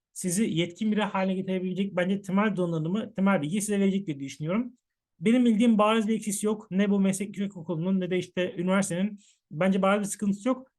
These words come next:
Ha, olur da sizin gördüğünüz varsa bu konuda dikkatinizi çeken ya da bir yerlerden duyduğunuz, bunları bize yorum kısmına iletebilirsiniz.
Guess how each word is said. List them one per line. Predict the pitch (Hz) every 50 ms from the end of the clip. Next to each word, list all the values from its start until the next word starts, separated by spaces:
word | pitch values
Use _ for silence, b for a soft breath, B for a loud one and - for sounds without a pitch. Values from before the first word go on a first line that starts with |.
| _ _ _
Ha, | - 190 -
olur | 208 233 247 233
da | 233 220
sizin | - 214 208 196 226 208
gördüğünüz | 202 214 214 214 220 214 220 208
varsa | 226 226 220 190 196 185 180
bu | 165
konuda | 160 175 175 175 170 175 170
dikkatinizi | 175 - 180 170 - - 180 160
çeken | 170 160 165 170 165
ya | 156 151
da | 151 165 160
bir | 160
yerlerden | 170 160 156 160 156 165 165 156
duyduğunuz, | 151 139 139 165 208 208 - - _ _ _ _ _ _ -
bunları | 165 180 196 196 202 208 196
bize | 196 196 202
yorum | 202 208 208 196
kısmına | - - - 202 190 190
iletebilirsiniz. | 190 190 196 190 190 196 190 190 170 185 220 208 214 - -